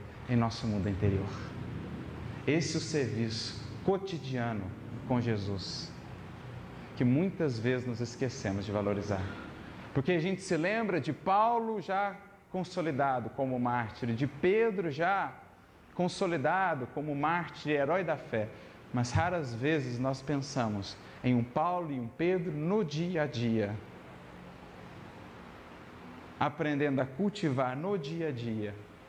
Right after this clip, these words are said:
no momento, em cada instante, essa alegria do servir. Por isso,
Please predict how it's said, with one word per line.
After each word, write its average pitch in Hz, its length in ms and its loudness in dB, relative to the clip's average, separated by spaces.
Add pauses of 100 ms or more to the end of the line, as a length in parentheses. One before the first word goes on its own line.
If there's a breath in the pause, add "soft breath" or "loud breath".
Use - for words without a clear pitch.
(1160)
no 120 140 6
momento, 117 800 4 (200)
em 104 120 -4
cada 175 340 -2
instante, 117 720 -8 (260)
essa 127 320 0
alegria 110 540 4 (320)
do 113 100 2
servir. 92 480 0 (1300)
Por 127 120 4
isso, 170 400 0